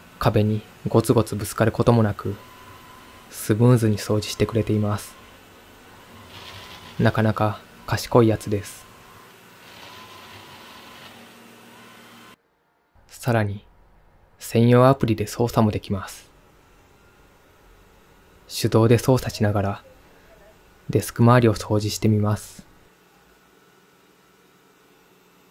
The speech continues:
けなげに掃除してくれています。結構操作は難しいです。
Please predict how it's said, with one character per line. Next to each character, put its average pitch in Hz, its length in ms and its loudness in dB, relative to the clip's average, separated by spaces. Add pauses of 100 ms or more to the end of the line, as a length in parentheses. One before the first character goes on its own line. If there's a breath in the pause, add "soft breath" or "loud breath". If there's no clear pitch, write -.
(1200)
け 123 100 -2
な 117 120 4
げ 101 100 -4
に 95 120 -8 (440)
掃 110 280 0
除 107 100 -2
し - 60 -6
て - 100 -2
く 113 100 -6
れ 110 80 0
て 107 120 0
い 107 80 2
ま 104 180 0
す。 - 240 -20 (2500)
結 - 240 -2
構 107 160 0
操 123 220 -2
作 101 200 -2
は 98 220 -8 (400)
難 107 280 -2
し - 200 -2
い - 20 -2
で 101 160 -6
す。 - 220 -18